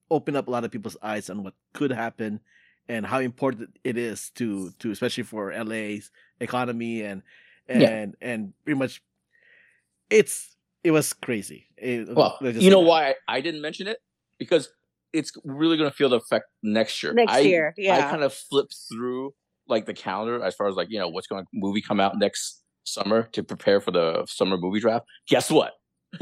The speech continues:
Speaker 1: Nothing.
Speaker 2: <laughs> Nothing much there. You know what I mean?
Speaker 1: <laughs>
Speaker 2: For
Speaker 3: Our
Speaker 2: those people
Speaker 3: summer movie wager
Speaker 2: Yeah.
Speaker 3: is gonna be fun.
Speaker 2: For people complaining about, like, "Oh, there's too much Marvel content," guess what? You get your
Speaker 3: Mm-mm.
Speaker 2: wish next year. Guess what, guys? <laughs> Enjoy that. Yeah. Enjoy that.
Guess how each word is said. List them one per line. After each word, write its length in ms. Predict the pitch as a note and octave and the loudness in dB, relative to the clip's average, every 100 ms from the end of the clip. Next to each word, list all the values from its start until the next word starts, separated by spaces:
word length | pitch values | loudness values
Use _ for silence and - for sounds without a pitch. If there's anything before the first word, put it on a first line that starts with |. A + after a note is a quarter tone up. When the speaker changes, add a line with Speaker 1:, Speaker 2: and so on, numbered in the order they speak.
| A3 _ A2+ | -8 _ -6
Speaker 1:
Nothing. 600 | D3 F3+ E3 - C3+ - | 0 2 0 -2 -14 -16
Speaker 2:
<laughs> 140 | - - | -16 4
Nothing 260 | E3 D#3+ | 6 8
much 140 | D3 C3 | 6 6
there. 240 | B2 F2+ | 6 4
You 60 | - | 2
know 40 | A2 | 4
what 80 | A2+ | 6
I 20 | |
mean? 120 | B2 | 6
Speaker 1:
<laughs> 280 | - - F3 | 2 0 4
Speaker 2:
For 80 | G3+ | 6
Speaker 3:
Our 60 | A#3+ | 6
Speaker 2:
those 120 | A#3+ | 4
people 120 | D4+ | 4
Speaker 3:
summer 200 | C#4 D4+ | 4 2
movie 360 | C4+ C4+ C4 A3+ | 2 0 2 2
wager 340 | G3+ A3 A3 | 4 4 2
Speaker 2:
Yeah. 60 | G#3 | -2
Speaker 3:
is 80 | G#3+ | -2
gonna 220 | A3 G#3 | -2 -4
be 180 | E3+ D3+ _ | -6 -14 _
fun. 640 | G#3 G3 F#3 D#3+ D3 E3 F3 _ _ - | 0 2 0 -2 -4 -8 -14 _ _ -2
Speaker 2:
For 100 | E3 | 0
people 240 | F#3+ F#3+ | 2 2
complaining 560 | G#3 F#3 - D#3 D#3+ E3+ | 4 2 2 0 2 4
about, 380 | D#3+ C#3 C3+ C3 | 4 4 2 2
like, 140 | A2+ | -2
"Oh, 100 | E3+ | -2
there's 160 | C#3+ A#2+ | -2 -4
too 80 | C#3+ | -6
much 140 | C3+ - | -6 -2
Marvel 260 | A#2 A#2+ C3 | -2 0 -4
content," 420 | - B2 C3 B2 _ - | -6 -8 -6 -8 _ 0
guess 240 | E3 D#3+ | 2 2
what? 360 | G#3 F#3 F#2+ - - | 2 2 2 -4 -4
You 100 | F3+ | 2
get 100 | F3+ | 4
your 120 | E3 | 4
Speaker 3:
Mm-mm. 40 | D#3+ | 2
Speaker 2:
wish 160 | D#3+ | 0
next 220 | B2 A2 A#2 | -2 -6 -6
year. 180 | F2+ - - | -8 -8 -8
Guess 120 | C#3 | -6
what, 120 | A#2 | -4
guys? 340 | G2+ F#2+ B2 F3+ - F#3+ | -4 -4 -6 -12 -10 -12
<laughs> 160 | _ | _
Enjoy 420 | F3 F3+ D3 F#3+ E3 | -8 -2 4 4 4
that. 260 | F2 - - _ - - | 0 -6 -14 _ -14 -4
Yeah. 220 | B2+ D#2+ - - - | -4 -4 -12 -20 -6
Enjoy 260 | D#3 D#3 C#3+ | -2 0 0
that. 160 | E2+ | -2